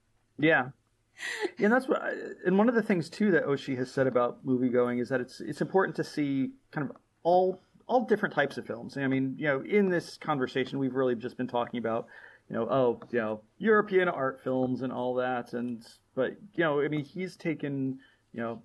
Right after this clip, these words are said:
seen and taken influences from, from all sorts of, of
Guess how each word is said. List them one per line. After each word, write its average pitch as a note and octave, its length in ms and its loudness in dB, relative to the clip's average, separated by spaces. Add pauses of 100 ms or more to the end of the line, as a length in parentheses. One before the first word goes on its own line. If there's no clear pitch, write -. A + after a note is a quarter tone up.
(120)
seen E3 420 -2
and C#3 160 -2
taken C#3+ 260 -4
influences B2+ 640 -4
from, B2 300 -4
from A#2+ 220 -6
all D3+ 100 0
sorts D#3 440 2
of, A#2 240 0 (220)
of A#2 220 -6